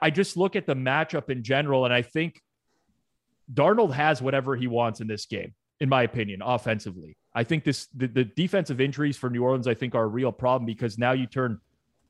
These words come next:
what is a really dynamic pass rush into just having to key in on one guy, and that's Cameron Jordan.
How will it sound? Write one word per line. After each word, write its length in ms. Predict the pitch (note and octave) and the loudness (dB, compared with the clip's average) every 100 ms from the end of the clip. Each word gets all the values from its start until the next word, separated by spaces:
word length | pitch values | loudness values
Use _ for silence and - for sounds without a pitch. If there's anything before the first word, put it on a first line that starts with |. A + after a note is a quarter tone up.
| - | -12
what 160 | - B2+ | -2 0
is 80 | A#2 | 0
a 60 | |
really 280 | A2+ D3 C#3+ | 2 2 2
dynamic 520 | B2 A#2+ A#2+ B2 A2+ | 0 0 2 0 -2
pass 280 | A#2+ A#2 - | -2 -2 -2
rush 200 | A#2 - | -6 -4
into 200 | A2 A#2+ | -4 -4
just 220 | A2+ A#2+ | -2 -2
having 320 | B2 C3 B2 | 0 0 0
to 100 | A2 | -4
key 260 | A2+ B2+ A#2+ | -6 -2 -2
in 80 | A2+ | 0
on 140 | G#2+ | -2
one 200 | A2 A2 | -2 -2
guy, 220 | G#2 A2+ G#2+ | 0 0 0
and 120 | G#2 | -2
that's 160 | G2+ | -6
Cameron 380 | - A#2 G#2+ G2+ | -6 -4 -4 -4
Jordan. 400 | F#2+ B2 A2 F#2+ | 0 0 0 -4